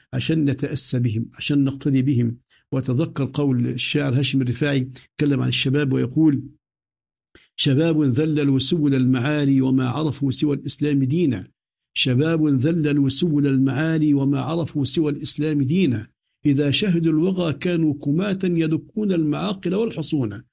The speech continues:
وإن جن المساء فلا تراهم من الإشفاق إلا ساجدين،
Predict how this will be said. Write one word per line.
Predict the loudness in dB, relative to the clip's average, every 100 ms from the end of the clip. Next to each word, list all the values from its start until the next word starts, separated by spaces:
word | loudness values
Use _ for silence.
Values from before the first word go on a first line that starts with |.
| _ _ _
وإن | -4 0 2
جن | 2 2 0
المساء | 0 0 0 -2 -2
فلا | -4 -2 -2
تراهم | -2 -4 -2 0 0
من | 0 0
الإشفاق | -2 -4 -4 -4 -4 -4
إلا | -2 -2 0
ساجدين، | -2 -2 -2 0 2 2 0